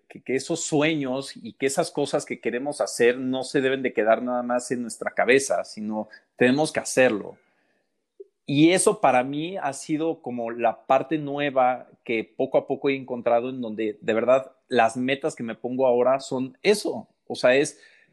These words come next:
quiero poder hacer que los otros también y en conjunto podamos soñar, porque creo que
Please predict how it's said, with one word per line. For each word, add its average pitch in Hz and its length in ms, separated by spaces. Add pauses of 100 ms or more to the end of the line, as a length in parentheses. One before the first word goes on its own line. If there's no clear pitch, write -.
(240)
quiero 151 400
poder 131 380
hacer 135 420
que 135 120
los 107 440
otros 139 800
también 123 480
y 120 80
en 110 100
conjunto 131 960 (120)
podamos 123 360
soñar, 117 340
porque - 320
creo 127 260
que 135 280